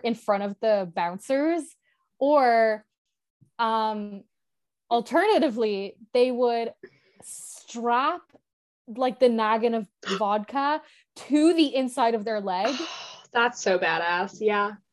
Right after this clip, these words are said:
Speaker 1: And then, like, just rip it out when you're inside or when you're in a bathroom or something. Listen, that, I went to one of those things and one was more than enough. Like, I,
Speaker 2: <laughs> Uh,
Speaker 1: it was,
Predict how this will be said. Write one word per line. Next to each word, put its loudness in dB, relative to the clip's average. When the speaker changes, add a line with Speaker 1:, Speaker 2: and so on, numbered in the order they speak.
Speaker 1:
And 4
then, 0
like, -4
just -10
rip -4
it 0
out 2
when -2
you're -2
inside -4
or -6
when -6
you're -6
in -4
a -4
bathroom -4
or -6
something. -8
Listen, -4
that, -2
I 4
went 0
to -6
one -6
of -4
those -4
things -10
and -4
one 0
was 0
more -4
than -6
enough. -10
Like, 0
I, 4
Speaker 2:
<laughs> 0
Uh, 4
Speaker 1:
it -2
was, 0